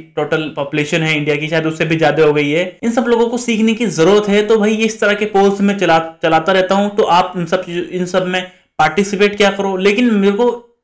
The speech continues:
इन, इन लोगों की दाद देनी पड़ेगी जिन लोगों ने मतलब जेन्युइन मतलब बताया कि भाई पंजाब है या हिमाचल प्रदेश है या गुजरात है या बिहार है। मतलब मैं, I am proud of these peoples, क्योंकि उन्होंने जो उनको पता था, अच्छा है कि भाई उन्होंने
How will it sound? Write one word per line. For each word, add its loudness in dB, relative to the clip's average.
इन, 0
इन 2
लोगों 2
की -2
दाद 0
देनी -2
पड़ेगी -4
जिन -2
लोगों 2
ने -2
मतलब -4
जेन्युइन 4
मतलब 4
बताया 0
कि -2
भाई 2
पंजाब 2
है -2
या 2
हिमाचल -2
प्रदेश -2
है 2
या 2
गुजरात 0
है 0
या 0
बिहार 2
है। 0
मतलब -2
मैं, -2
I 2
am 4
proud 4
of 4
these -2
peoples, -2
क्योंकि -4
उन्होंने 0
जो 0
उनको 0
पता 0
था, -6
अच्छा -2
है 2
कि -2
भाई 2
उन्होंने 0